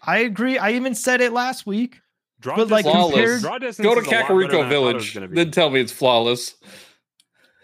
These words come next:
Speaker 2: The what?
Speaker 3: <laughs> Kakariko Village.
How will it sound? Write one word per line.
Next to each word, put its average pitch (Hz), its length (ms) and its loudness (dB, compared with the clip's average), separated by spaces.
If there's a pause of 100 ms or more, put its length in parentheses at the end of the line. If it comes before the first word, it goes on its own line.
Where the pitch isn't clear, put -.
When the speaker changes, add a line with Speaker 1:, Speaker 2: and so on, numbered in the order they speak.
(300)
Speaker 2:
The 104 80 -8
what? 107 240 -4 (400)
Speaker 3:
<laughs> - 380 -18
Kakariko 135 580 0
Village. 117 480 0